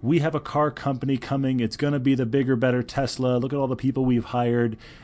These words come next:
And yet you've showed us nothing. And then, of course, earlier today, some photos leaked. We just both sat through the press, uh, the press <laughs> launch, and I had to wake myself back up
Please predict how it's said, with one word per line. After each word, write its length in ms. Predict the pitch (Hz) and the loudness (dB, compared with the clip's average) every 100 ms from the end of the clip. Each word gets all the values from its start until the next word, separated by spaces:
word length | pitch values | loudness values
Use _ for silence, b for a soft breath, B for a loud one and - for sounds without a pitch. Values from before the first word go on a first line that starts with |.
| B | B
And 160 | 135 | 2
yet 220 | 131 131 - | 4 2 0
you've 200 | 135 117 | -2 -2
showed 300 | - 143 139 | -2 0 0
us 160 | 117 131 | -2 -2
nothing. 600 | 139 156 139 120 87 107 | -2 0 0 -2 -6 0
And 60 | |
then, 120 | 127 | 0
of 60 | 131 | 0
course, 200 | 147 127 | -2 -2
earlier 380 | 151 160 156 135 | -2 0 2 2
today, 340 | 117 135 143 | 0 0 0
some 200 | 135 123 | -2 -4
photos 420 | 107 143 135 110 | -4 -2 0 0
leaked. 400 | 98 98 107 - - B B B B B | -2 -4 -4 -8 -20 B B B B B
We 180 | 117 180 | 0 2
just 320 | 151 165 - | 2 0 0
both 240 | 139 143 | -4 -4
sat 320 | - - 151 - | -2 0 0 -2
through 220 | - 131 | -4 -2
the 80 | 123 | -4
press, 560 | - 175 170 - - - | -6 -2 -2 -2 -10 -8
uh, 340 | 127 127 147 123 | -4 0 0 0
the 120 | 143 | -4
press 280 | 135 170 156 143 | -2 -2 -2 -8
<laughs> 120 | 143 160 | -14 -6
launch, 580 | 151 123 123 123 - B B B B - | 0 2 4 0 -4 B B B B -4
and 140 | 139 131 | 2 4
I 120 | 151 | 4
had 200 | 131 151 | 4 4
to 80 | 139 | 4
wake 320 | 135 151 135 | 6 4 2
myself 580 | 139 131 - 147 127 110 | 0 0 2 0 0 0
back 280 | 123 117 | 0 2
up 400 | - 135 - 190 | 2 2 2 -6